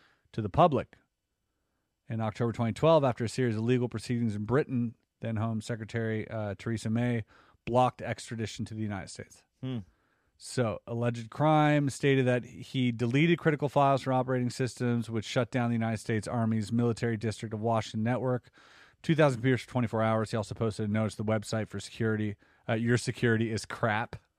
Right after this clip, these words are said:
Speaker 1: What a badass thing.
Speaker 2: <laughs>
Speaker 1: Uh, after the September eleventh attack, he allegedly deleted weapons logs and, uh,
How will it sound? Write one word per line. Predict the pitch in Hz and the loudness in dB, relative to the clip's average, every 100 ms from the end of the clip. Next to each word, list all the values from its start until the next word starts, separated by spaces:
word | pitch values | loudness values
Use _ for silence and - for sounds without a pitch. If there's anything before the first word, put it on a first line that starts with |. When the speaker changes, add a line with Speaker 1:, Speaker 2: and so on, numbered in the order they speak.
| _ _ - | _ _ -4
Speaker 1:
What | 113 | -2
a | |
badass | 104 104 104 101 | -2 -4 -4 -6
thing. | 120 107 123 - 113 | -4 -4 -4 -8 -10
Speaker 2:
<laughs> | 113 - 113 - | -8 -6 -8 -8
Speaker 1:
Uh, | 104 113 127 110 113 139 | -8 -6 -2 -2 0 2
after | 120 123 | 2 2
the | 120 | -2
September | - 113 117 110 | -2 -2 0 2
eleventh | 107 107 104 | 2 0 -2
attack, | - 107 104 101 | -4 -2 -2 -4
he | 120 | -4
allegedly | 107 107 104 107 107 | 0 0 -2 -2 -4
deleted | 101 104 107 101 | -4 -4 -4 -4
weapons | 101 104 113 104 101 | -4 -4 -4 -6 -4
logs | 101 98 98 98 - - | -2 0 0 -4 -10 -12
and, | 104 98 98 | -10 -8 -10
uh, | 95 | -10